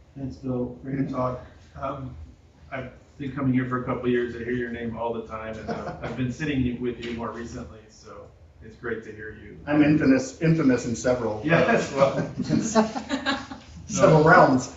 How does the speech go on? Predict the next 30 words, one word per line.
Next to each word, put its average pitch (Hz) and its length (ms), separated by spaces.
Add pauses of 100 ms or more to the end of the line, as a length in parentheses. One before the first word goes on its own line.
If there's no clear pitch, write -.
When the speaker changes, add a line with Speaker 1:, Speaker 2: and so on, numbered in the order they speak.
Speaker 2:
Yeah. 156 440
Speaker 1:
No, - 580
you 127 200
are, 120 200
you 123 180
are 117 260 (100)
a 117 60
huge 123 320
part 120 400
of, - 100 (240)
of, - 160
of - 40 (160)
what's 120 200
happening 113 420
here. 107 520
I, 117 320
I've 120 80
inherited 117 520
much - 220
of - 200
your, - 460
uh, - 240 (220)
I've 127 160
benefited 120 600
from, 110 180 (160)
from 107 140
what - 100
you've - 260
brought 80 160
here, - 140